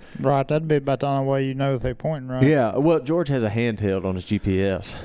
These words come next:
Speaker 2: but that,
Speaker 1: <laughs>
Speaker 2: that's, like, the traditional grouse hunter way I learned is you listen for that bell.
Speaker 1: Yeah, that's
Speaker 2: And
Speaker 1: why
Speaker 2: s-
Speaker 1: blood dogs are down here.
Speaker 2: And it's, it's pretty cool, you know, 'cause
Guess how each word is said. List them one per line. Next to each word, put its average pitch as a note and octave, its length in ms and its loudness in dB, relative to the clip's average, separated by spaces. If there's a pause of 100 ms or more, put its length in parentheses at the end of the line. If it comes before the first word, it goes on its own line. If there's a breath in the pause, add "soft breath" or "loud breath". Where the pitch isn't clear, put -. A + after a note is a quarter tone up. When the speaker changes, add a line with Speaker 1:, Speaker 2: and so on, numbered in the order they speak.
(240 loud breath)
Speaker 2:
but - 240 4
that, A#2+ 240 4
Speaker 1:
<laughs> - 0 -
Speaker 2:
that's, B2 260 -2
like, A2 220 -4
the A#2+ 80 -2
traditional A#2 640 0
grouse G#2 420 -2
hunter G#2 240 -2
way G2 240 0
I F2+ 80 0
learned F#2+ 400 0
is F2+ 160 -4
you F#2 80 0
listen F#2 320 -2
for F2+ 120 -2
that E2 200 -2
bell. G2+ 420 -2
Speaker 1:
Yeah, D#3 360 4
that's C#3 100 -4
Speaker 2:
And D3 120 4
Speaker 1:
why D3+ 100 4
Speaker 2:
s- C#3 80 -2
Speaker 1:
blood D3+ 260 2
dogs C3 320 2
are C3+ 180 2
down C3+ 240 -2
here. D#3 280 -2
Speaker 2:
And B2 160 2
it's, - 160 -2
it's D3 240 2
pretty G3+ 260 0
cool, D3+ 380 2
you A#2 100 4
know, A#2 180 2
'cause A#2 260 -2